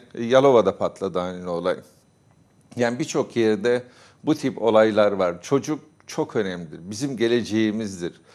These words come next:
Her anne için yavrusu onun hayatıdır, canıdır, her şeyidir. Düşünün bu ülkede evladınızı emanet ettiğiniz bir kurumu, e,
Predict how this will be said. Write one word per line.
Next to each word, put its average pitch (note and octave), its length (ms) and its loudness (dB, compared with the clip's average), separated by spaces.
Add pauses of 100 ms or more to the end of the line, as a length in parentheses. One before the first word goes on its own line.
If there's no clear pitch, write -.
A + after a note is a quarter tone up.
(180)
Her D3 200 4
anne A#2 340 2
için G#2+ 400 -4
yavrusu A#2 760 2 (480)
onun C3 260 0
hayatıdır, A#2 760 0
canıdır, G#2 560 -2 (120)
her D3 200 -2
şeyidir. G2 540 -8
Düşünün C#3 420 -2 (500)
bu B2 220 6
ülkede A#2+ 680 2 (380)
evladınızı C3+ 680 4
emanet C3 600 2
ettiğiniz G#2+ 640 -4
bir D3 240 8
kurumu, A#2 480 -2 (600)
e, A2+ 340 0